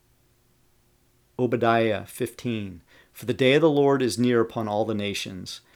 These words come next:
As you have done, it shall be done to you. Your deeds shall return on your own head." And I encourage you to go back and listen to my episode entitled Woe to America. And, um, you'll,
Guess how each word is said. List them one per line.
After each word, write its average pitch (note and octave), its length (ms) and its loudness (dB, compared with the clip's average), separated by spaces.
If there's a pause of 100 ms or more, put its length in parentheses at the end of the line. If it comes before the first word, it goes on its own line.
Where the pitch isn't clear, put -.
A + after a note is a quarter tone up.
(220)
As A#2 200 -6
you B2 120 2
have C#3+ 200 0
done, A2+ 360 0
it B2+ 240 -2
shall A2+ 320 0
be A2 160 0
done G#2+ 360 -4
to - 140 -8
you. G2+ 480 -8 (140)
Your A2 240 -4
deeds A#2 480 -2
shall G#2+ 280 -2
return G#2 600 -4
on G#2+ 220 -10
your G2+ 160 -10
own G#2 220 -10
head." G#2 460 -6 (2250)
And B2+ 80 0
I A#2+ 40 2
encourage D#3 320 0
you A#2+ 80 4
to G2+ 40 -6
go A2 140 4
back G#2+ 320 2
and G#2+ 80 -8
listen G#2+ 280 -4
to A#2 120 -8
my G#2 240 -6
episode G#2 420 -10
entitled G#2 400 -10
Woe G#2+ 160 -4
to G2 60 -10
America. G#2 640 -10 (480)
And, G2 360 -12
um, G2+ 220 -10
you'll, A#2 160 -8